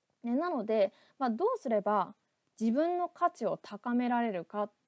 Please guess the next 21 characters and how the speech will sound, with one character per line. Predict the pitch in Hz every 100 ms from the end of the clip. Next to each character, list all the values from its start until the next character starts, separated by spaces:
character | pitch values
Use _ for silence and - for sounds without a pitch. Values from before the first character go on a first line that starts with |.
| -
て | 220
い |
う |
の | 196 185
を |
考 | - 208 208 196
え |
る | 175
と、 | - 233 185 - _ _ _ _ _ _
こ | 262
れ | 254
な | 247
ん |
で | 180
す | -
ね。 | 196
自 | 196 240
分 | 294 403 415
が | 403
持 |
っ | 349